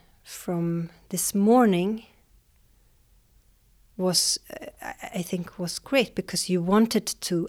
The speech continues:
activate something or you wanted to,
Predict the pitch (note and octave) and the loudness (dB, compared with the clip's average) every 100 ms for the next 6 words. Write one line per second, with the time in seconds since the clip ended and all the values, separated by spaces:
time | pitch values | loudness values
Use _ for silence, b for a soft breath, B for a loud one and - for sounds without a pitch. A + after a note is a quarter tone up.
0 | - D#3+ - F#3+ F#3+ - - - E3+ - | -4 -6 -2 -2 -2 -8 -8 -8 -10 -12
1 | E3+ F3 E3+ E3 F3 G3+ G3 F#3+ - - | -6 -2 0 0 2 2 2 -4 -10 -12
2 | - F3+ E3 E3 | -8 -4 -4 -4